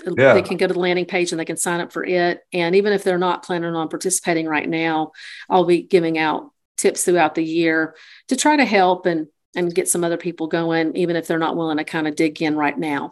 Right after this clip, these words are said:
Speaker 1: Yeah. Thank you so much for doing that. Thank you for hanging out with us. Merry Christmas. Happy
Speaker 2: Merry
Speaker 1: New
Speaker 2: Christmas.
Speaker 1: Year.
Speaker 2: Happy Hanukkah.
Speaker 1: Happy Hanukkah. Happy all the things.
Speaker 2: Yes.
Speaker 1: Um, so, you know, I, uh,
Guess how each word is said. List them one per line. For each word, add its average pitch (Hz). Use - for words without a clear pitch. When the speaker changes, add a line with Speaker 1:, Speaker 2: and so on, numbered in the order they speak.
Speaker 1:
Yeah. -
Thank 180
you 156
so 123
much 101
for 107
doing 107
that. 104
Thank 139
you -
for 117
hanging 120
out 113
with 113
us. 107
Merry 175
Christmas. 147
Happy 151
Speaker 2:
Merry 339
Speaker 1:
New 262
Speaker 2:
Christmas. 302
Speaker 1:
Year. -
Speaker 2:
Happy 285
Hanukkah. 294
Speaker 1:
Happy 170
Hanukkah. 165
Happy 165
all 147
the 143
things. 151
Speaker 2:
Yes. 113
Speaker 1:
Um, 104
so, 120
you 143
know, 120
I, 120
uh, 101